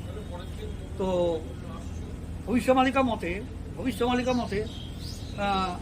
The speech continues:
এখনো কল্কির জন্ম হয়নি। কল্কির জন্ম হবে এবং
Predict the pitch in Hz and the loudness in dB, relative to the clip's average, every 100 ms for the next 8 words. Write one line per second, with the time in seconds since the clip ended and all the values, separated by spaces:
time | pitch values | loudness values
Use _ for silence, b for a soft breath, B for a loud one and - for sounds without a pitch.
0 | - - - - - - - - - - | -6 -6 -6 -6 -8 -8 -8 -8 -6 -6
1 | - - 202 254 269 233 233 247 165 214 | -6 0 4 4 4 0 -2 -4 -2 0
2 | 254 - 180 170 - 180 233 - 233 254 | 0 0 -2 -4 -6 -6 -6 -4 -4 -2
3 | 247 214 175 - - - - - - - | -4 -4 -6 -6 -6 -8 -8 -8 -6 -6
4 | - - - - - - - - - - | -8 -8 -8 -8 -8 -8 -8 -8 -8 -6
5 | - - 196 277 269 233 226 | -6 -2 2 2 2 2 2